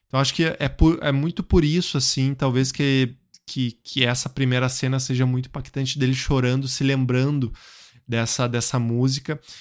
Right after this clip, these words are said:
E essa música, ela é marcante porque, ah, tocou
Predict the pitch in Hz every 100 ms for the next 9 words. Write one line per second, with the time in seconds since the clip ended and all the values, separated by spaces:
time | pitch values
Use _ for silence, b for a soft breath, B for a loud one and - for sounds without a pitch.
0 | B 123 135 131 151 139 143 165 143 135
1 | 123 - - 131 117 113 117 127 127 120
2 | 120 123 - 123 131 131 131 - - 123
3 | 117 113 107 110 - _ _ _ 120 110
4 | 107 107 - 127 - 139 156 139